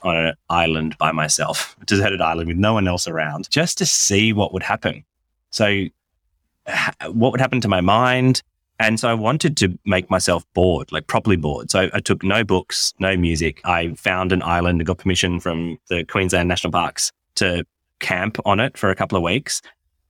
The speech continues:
And it was my first experiment with, ah, where does my mind wander, and kind of, like, how,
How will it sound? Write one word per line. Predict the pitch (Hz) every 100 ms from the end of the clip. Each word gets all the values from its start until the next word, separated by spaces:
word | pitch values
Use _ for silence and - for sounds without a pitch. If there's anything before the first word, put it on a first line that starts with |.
| _
And | 107 107 107 107 -
it | 120
was | 117
my | 120
first | 117 127 139
experiment | 113 - 95 92 90 85
with, | 87 87 82 - _ _ _ _ _ _
ah, | 170 151 147
where | 127 175
does | 220 202
my | 143 123
mind | 92 101 101 101 98 90
wander, | 98 127 110 85
and | 85 87 78 -
kind | 107
of, | 101
like, | 107 101 - - -
how, | - 123 131 135 139 127